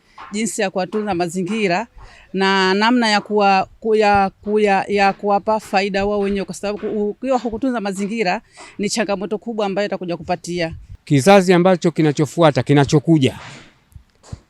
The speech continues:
Speaker 2: Hichi nacho kijue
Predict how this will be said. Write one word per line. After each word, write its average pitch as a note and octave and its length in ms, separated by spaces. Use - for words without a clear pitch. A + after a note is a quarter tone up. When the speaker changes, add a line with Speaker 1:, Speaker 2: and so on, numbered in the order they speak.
Speaker 2:
Hichi F#3+ 500
nacho E3+ 340
kijue F3 680